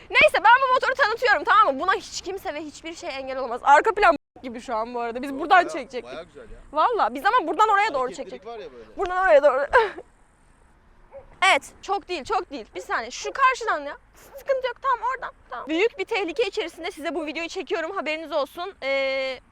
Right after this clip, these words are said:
Speaker 1: bu arada Atlo videoma sponsor, önceki videodan görmüşsünüzdür. Pantolonum Atlo'dan. Aşağıya açıklamaya bırakacağım, onu da söylemeden geçmeyeyim. Sonra bana sürekli "Abla pantolonun nereden? Çok güzelmiş." falan diyorsunuz.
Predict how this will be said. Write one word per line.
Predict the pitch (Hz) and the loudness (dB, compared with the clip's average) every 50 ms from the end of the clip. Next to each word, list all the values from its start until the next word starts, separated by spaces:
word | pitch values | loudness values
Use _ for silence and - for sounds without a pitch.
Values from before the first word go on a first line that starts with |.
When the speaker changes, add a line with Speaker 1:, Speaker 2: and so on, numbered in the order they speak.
| _ - | _ -8
Speaker 1:
bu | 254 320 | -2 0
arada | 320 320 311 285 339 311 | 2 2 2 2 2 4
Atlo | - 294 285 - - 311 320 311 - - | 4 2 2 0 -2 -2 -2 -2 -2 -4
videoma | 254 254 254 269 285 294 294 294 | -12 -14 -8 -8 -6 -6 -8 -10
sponsor, | - _ 277 269 269 - 277 226 | -10 _ -10 -10 -10 -10 -10 -10
önceki | 254 254 247 262 285 254 | -8 -10 -10 -14 -16 -18
videodan | 233 247 240 247 254 254 | -16 -12 -10 -10 -8 -6
görmüşsünüzdür. | 254 247 240 269 - - 254 233 233 240 320 403 | -8 -8 -8 -10 -12 -14 -12 -12 -12 -12 -14 -14
Pantolonum | - 320 247 254 262 269 247 254 254 254 | -10 -10 -10 -8 -8 -10 -10 -10 -10 -8
Atlo'dan. | - 277 269 - 262 294 392 339 | -8 -8 -8 -6 -6 -6 -6 -6
Aşağıya | 294 - - 339 302 320 330 - | -6 -6 -4 -2 0 0 0 -2
açıklamaya | - - - - 294 294 302 294 262 | -4 -8 -8 -8 -4 -4 -4 -4 -2
bırakacağım, | 294 277 277 240 254 240 247 | -4 -6 -4 -6 -8 -6 -6
onu | 254 262 | -6 -6
da | 254 285 | -6 -8
söylemeden | - - 277 247 254 262 254 262 262 262 269 | -6 -6 -6 -6 -6 -6 -6 -8 -8 -8 -8
geçmeyeyim. | 285 294 - 302 339 403 - | -10 -12 -12 -14 -14 -12 -8
Sonra | 370 277 285 285 | -6 -6 -2 -2
bana | 311 311 | -2 -2
sürekli | - 349 339 - 311 - | -2 -6 -8 -6 -2 -2
"Abla | 311 302 320 | 0 0 -2
pantolonun | - - 392 359 285 339 359 349 370 370 381 | -4 -2 -4 -4 -4 -4 -4 -2 -2 0 2
nereden? | 415 466 466 466 381 320 | 2 2 2 2 0 0
Çok | - 311 302 277 | -2 -8 -12 -12
güzelmiş." | 294 320 370 359 330 381 - | -8 -4 -4 -4 -4 -6 -6
falan | - 320 320 - 359 370 | -6 -4 -4 -4 -4 -4
diyorsunuz. | 392 415 403 - 415 466 - | -8 -8 -10 -12 -14 -14 -16